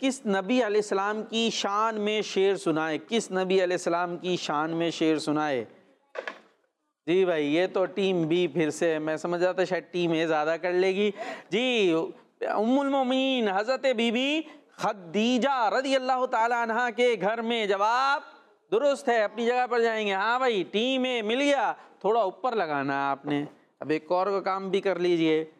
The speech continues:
ٹیم اے کو بالآخر مل گیا ہے اور جواب انہوں نے ڈھونڈا ہے اللہ پاک کے آخری نبی صلی اللہ علیہ وسلم کو۔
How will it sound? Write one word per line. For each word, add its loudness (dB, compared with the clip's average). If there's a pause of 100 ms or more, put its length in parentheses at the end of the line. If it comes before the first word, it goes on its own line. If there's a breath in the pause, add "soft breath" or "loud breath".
(580)
ٹیم 0 (100)
اے 2
کو 0
بالآخر 0 (560 loud breath)
مل 2
گیا 2
ہے 2
اور 2
جواب 2
انہوں 0
نے 0
ڈھونڈا 0
ہے 0 (920)
اللہ 2 (100)
پاک -2
کے 2
آخری 0
نبی 0
صلی -2
اللہ 0
علیہ 2
وسلم 0
کو۔ 0